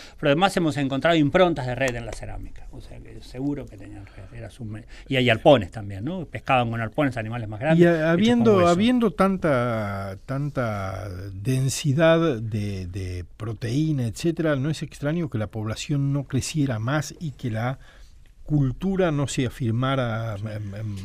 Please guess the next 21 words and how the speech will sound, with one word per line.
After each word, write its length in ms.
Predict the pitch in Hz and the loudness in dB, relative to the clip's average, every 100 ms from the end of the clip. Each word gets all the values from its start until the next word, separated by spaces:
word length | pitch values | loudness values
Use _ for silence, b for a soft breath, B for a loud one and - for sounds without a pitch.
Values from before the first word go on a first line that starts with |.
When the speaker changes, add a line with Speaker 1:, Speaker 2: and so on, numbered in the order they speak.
| 104 104 | -6 -4
Speaker 2:
más? 360 | 120 127 - - - - 208 185 - | -4 -4 -6 -8 -12 -12 -10 -10 -2
Speaker 1:
Bueno, 260 | 294 262 240 | 2 2 0
se 160 | - | -4
fueron 320 | 247 403 381 214 | -4 0 2 0
afirmando, 680 | - 165 165 185 170 147 | 0 0 2 4 4 2
digamos, 340 | 147 151 151 131 | 2 0 -2 -4
en 140 | 135 | -2
términos, 400 | 170 170 170 156 | -2 -2 -2 -2
si 100 | - | -2
vos 160 | 160 175 | -2 -2
decís, 480 | 160 - 170 143 - b b b b b - | -4 -4 -4 -4 -10 b b b b b -4
eh, 260 | 139 139 139 | 0 0 0
eh, 280 | 143 131 135 b b b - | -2 -4 -6 b b b -14
eh, 320 | 156 139 147 | -12 -12 -8
digamos, 360 | 170 156 156 139 | -2 0 0 -2
se 180 | 123 - | -8 -4
fueron 220 | 220 240 | 0 2
consolidando. 640 | 185 156 160 196 180 139 | 0 0 2 4 4 2
De 100 | 170 | 2
hecho, 380 | 190 - 220 - | 0 0 0 0
eh, 320 | 156 139 131 | -2 -2 -4